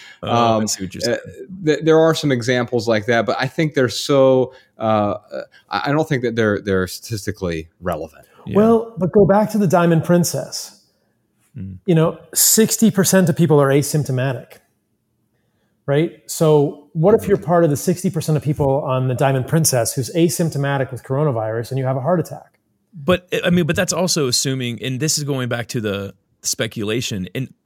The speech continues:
Speaker 1: you make a very good case for this, Paul. So I'm not saying that this is even crazy, but it is speculation to say that a hundred percent of those people were exposed to it.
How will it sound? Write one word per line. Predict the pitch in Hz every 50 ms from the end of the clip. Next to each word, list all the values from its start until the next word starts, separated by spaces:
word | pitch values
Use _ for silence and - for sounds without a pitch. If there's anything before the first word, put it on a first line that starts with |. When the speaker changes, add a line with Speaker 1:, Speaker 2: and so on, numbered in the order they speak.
| _ -
Speaker 1:
you | 139 139
make | 175 196 170 -
a | 135
very | 117 110 113 139 165 175 151 127 98
good | 92 - 127 123 120 110 98 95 - _ _ _ _ _ _ -
case | - 170 180 165 -
for | 135 113
this, | 87 92 87
Paul. | - - - 76 78 -
So | - - 131 110
I'm | 113 127
not | 139 147 -
saying | - 143 123
that | 110 104
this | 117 104
is | 113 117
even | 117 98 85 82
crazy, | - - 139 151 143 120 110
but | 98 110 98
it | 104 117
is | 127 - -
speculation | - - 120 110 - - 104 98 98 110 120 - 120 101
to | 87 90
say | - - 95 90 82 78 76 - - _ _ _ _
that | - 101
a | 95 101
hundred | - - 127 127 123 113
percent | - 110 - 117 107
of | 104
those | 92 85 -
people | - 107 98 95 98
were | 95 82 82
exposed | - - - 101 92 95 - -
to | - -
it. | - -